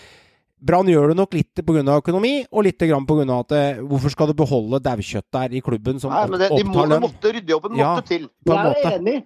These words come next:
Speaker 3: Jeg er enig i ryddejobben.
Speaker 1: Men jeg er
Speaker 3: Jeg er
Speaker 1: enig i
Speaker 3: enig i
Speaker 1: det med
Speaker 3: ryddejobben, men
Speaker 1: summen.
Speaker 3: hvor er
Speaker 1: Mer
Speaker 3: verdi-
Speaker 1: han støtter jeg på litt på summen. Jeg ville ikke gått for Sivert Helte Nilsen. Det kan bli dobbel fiasko.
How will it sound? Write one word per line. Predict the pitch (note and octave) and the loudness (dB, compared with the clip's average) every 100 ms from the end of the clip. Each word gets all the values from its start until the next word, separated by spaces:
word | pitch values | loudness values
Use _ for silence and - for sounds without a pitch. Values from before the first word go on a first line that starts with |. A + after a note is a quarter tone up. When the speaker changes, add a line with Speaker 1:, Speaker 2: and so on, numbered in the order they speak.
| - | -4
Speaker 3:
Jeg | G#3 | -2
er | A#3 E3+ | 0 0
enig | F3 | -2
i | C#4+ | -2
ryddejobben. | D#3 C#3 D3 G3+ | -2 -4 -2 0
Speaker 1:
Men | F#3 | 2
jeg | |
er | G3+ | 4
Speaker 3:
Jeg | G#3 | 2
er | D3+ | 2
Speaker 1:
enig | |
i | |
Speaker 3:
enig | E3+ | 2
i | G3+ | 2
Speaker 1:
det | F3 | 2
med | |
Speaker 3:
ryddejobben, | |
men | |
Speaker 1:
summen. | - D#3 C#3+ G3+ | 0 0 2 0
Speaker 3:
hvor | G#3+ | 0
er | |
Speaker 1:
Mer | E3+ D#3+ | 0 2
Speaker 3:
verdi- | E3+ | 2
Speaker 1:
han | F#3+ | 0
støtter | - F3+ - | -2 -4 -2
jeg | A#2 | -4
på | |
litt | D3 | -2
på | F3+ - | -2 -2
summen. | D3+ E3+ | -2 0
Jeg | D#3+ | 0
ville | E3+ F#3+ | -2 -6
ikke | D#3 D#3 | -8 -6
gått | D3 | -6
for | C3+ | -6
Sivert | - C3+ D3 | -8 -8 -4
Helte | D3 A#2+ | -6 -6
Nilsen. | A#2+ G#2+ D3+ | -12 -6 -4
Det | D3+ | -2
kan | D3+ | 0
bli | D3+ | 0
dobbel | C#3 A#2+ B2+ A2+ A#2 D#3 D3+ | 0 0 0 0 2 2 2
fiasko. | D#3+ C#3 - G3 | -4 -4 -2 0